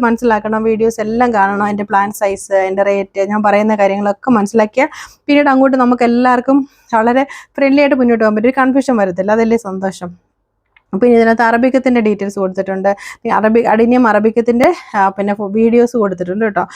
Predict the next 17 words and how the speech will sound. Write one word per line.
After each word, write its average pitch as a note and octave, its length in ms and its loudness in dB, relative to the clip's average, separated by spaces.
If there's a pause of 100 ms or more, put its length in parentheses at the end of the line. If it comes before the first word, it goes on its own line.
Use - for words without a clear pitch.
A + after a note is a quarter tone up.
(200)
നിങ്ങൾക്കതിൽ C4+ 480 2
ഇഷ്ടമുള്ളതിൻ്റെ A#3+ 580 2
സ്ക്രീൻഷോട്ട് A3+ 460 -2
എടുത്താൽ G#3+ 280 -2
മതി, A3 160 -2 (100)
അല്ലെങ്കിൽ G#3+ 320 0
എന്നോട് G#3 240 0
ചോദിച്ചാൽ G#3 340 0
മതി, G3+ 220 0
ഞാൻ F#3+ 160 -2
ഡീറ്റെയിൽസ് F#3 340 -2
ഇട്ടുതരാം. - 300 -8 (280)
ഈ D4 40 4 (100)
കാണിക്കുന്നത് A3 500 2 (220)
ഇപ്പോൾ C4+ 220 0
ഇതുവരെയും C#4 380 2
കണ്ടുകൊണ്ടിരുന്ന A3+ 560 0